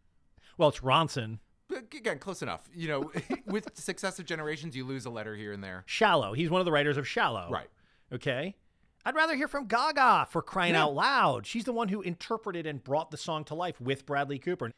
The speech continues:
Speaker 1: And, and I'm talking against what I said before, which is, like, the politics of the stuff. But also, like, when Nick Vallelonga, who was accepting the award for the screenplay for Green Book, and Green Book has come under some fire by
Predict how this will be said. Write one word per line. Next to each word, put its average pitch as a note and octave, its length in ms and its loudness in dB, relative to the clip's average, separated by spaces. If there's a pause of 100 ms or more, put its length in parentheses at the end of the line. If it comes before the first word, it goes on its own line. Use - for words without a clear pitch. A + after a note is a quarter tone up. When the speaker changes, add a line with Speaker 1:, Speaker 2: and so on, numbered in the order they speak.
(160)
Speaker 1:
And, D#3 180 -8
and D3+ 120 0
I'm D3+ 120 0
talking G3+ 400 2
against D3+ 380 0
what C#3+ 100 2
I - 20 4
said C#3 180 2
before, C3+ 400 0
which A#2+ 140 -4
is, A2 100 -6
like, A#2 180 -2
the A#2+ 80 -6
politics C#3 540 -6
of G#3+ 120 -4
the A3 80 -4
stuff. A#3+ 360 -2 (600)
But D#3 100 0
also, G#3+ 220 4
like, D#3+ 160 2
when D3 180 -2
Nick E3+ 160 -2
Vallelonga, D3 880 4 (180)
who C3 120 0
was B2+ 140 0
accepting C#3+ 420 0
the C3 80 0
award B2 580 0
for A#2+ 300 -4
the A2 80 -8
screenplay A#2 760 -4
for - 180 -10
Green E3+ 320 -2
Book, G#2+ 340 -4 (560)
and D3 120 -4
Green A#3 160 -2
Book C4+ 120 2
has A3 100 -2
come G3+ 160 0
under F3 160 2
some D3+ 220 -2
fire C3+ 640 4 (140)
by C3 540 6